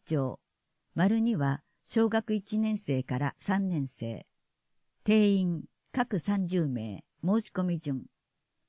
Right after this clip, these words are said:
参加費、各千円。二、ワンデーナイトテニス。日時、九月十日から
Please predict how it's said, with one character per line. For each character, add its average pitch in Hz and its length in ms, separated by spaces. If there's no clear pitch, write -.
参 214 300
加 - 200
費、 - 260
各 - 360
千 202 320
円。 98 140
二、 196 220
ワ 175 160
ン 226 100
デ 226 180
ー 220 40
ナ 214 120
イ 214 80
ト 180 140
テ 175 160
ニ 123 120
ス。 - 220
日 208 320
時、 135 220
九 226 140
月 233 320
十 175 180
日 160 140
か 147 140
ら 139 200